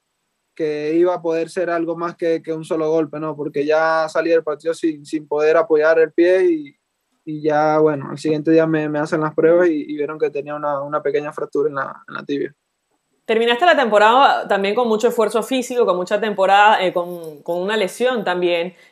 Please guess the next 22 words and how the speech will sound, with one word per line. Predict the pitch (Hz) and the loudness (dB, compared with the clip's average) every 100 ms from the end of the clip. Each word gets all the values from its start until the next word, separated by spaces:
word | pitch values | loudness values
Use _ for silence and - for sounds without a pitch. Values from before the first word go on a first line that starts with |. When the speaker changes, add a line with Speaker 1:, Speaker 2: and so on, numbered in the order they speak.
| _ | _
Speaker 2:
¿Te, | 226 220 - | 0 0 -2
tuvo | - 320 359 | -2 2 4
que | 254 | 4
ver, | 220 240 302 - - | 4 4 4 0 -2
eh, | 202 185 208 | 0 0 0
esa | 208 269 | -2 0
lesión | 233 233 254 285 | -2 0 2 2
o | 247 | 0
simplemente | 220 220 226 226 | -2 -2 0 0
fue | 240 240 | 0 2
el | 214 | 4
golpe? | 233 247 240 254 196 175 | 4 4 4 2 2 0
Eh, | 175 - | -2 -4
y | 196 | -4
en | 202 | -2
cuanto | 208 208 202 | -2 0 0
a | |
la | 202 | 0
recuperación, | 196 190 196 190 180 262 | 0 0 0 2 0 0
¿qué | 262 | -2
expectativas | 262 214 196 214 214 | 0 0 2 0 2
tienes | 233 226 262 | 2 2 0